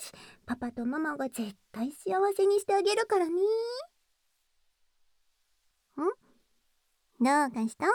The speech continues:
パパ。そんなもじもじしちゃって。<laughs>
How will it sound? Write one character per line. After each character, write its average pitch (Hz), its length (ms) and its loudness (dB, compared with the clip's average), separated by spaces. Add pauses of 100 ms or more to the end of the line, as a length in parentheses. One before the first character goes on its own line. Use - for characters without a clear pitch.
パ 330 120 -2
パ。 254 380 -2 (400)
そ 381 140 2
ん 262 220 4
な 196 120 0
も 247 160 2
じ 233 140 0
も 202 140 2
じ - 120 -10
し - 100 -12
ち - 100 -2
ゃ 302 40 2
っ 311 40 0
て。 - 220 0 (3000)
<laughs> - 1600 -4